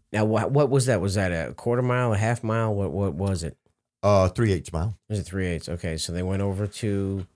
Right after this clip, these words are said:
Speaker 1: down six oh one.
Speaker 2: Yep.
Speaker 1: To a half mile?
Speaker 2: Half mile.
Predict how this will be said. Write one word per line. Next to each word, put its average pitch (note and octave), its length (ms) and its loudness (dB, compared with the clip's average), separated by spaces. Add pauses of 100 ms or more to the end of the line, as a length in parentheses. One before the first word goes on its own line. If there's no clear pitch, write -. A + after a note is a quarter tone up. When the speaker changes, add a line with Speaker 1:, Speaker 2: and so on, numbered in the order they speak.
(360)
Speaker 1:
down F#2 220 -4
six - 260 -4
oh C#3 80 2
one. A2+ 380 2 (100)
Speaker 2:
Yep. G2+ 240 0 (100)
Speaker 1:
To F2+ 480 -4 (120)
a F2 640 -2
half G2+ 260 -2
mile? B2+ 380 0 (300)
Speaker 2:
Half F2 240 -2
mile. F#2 340 0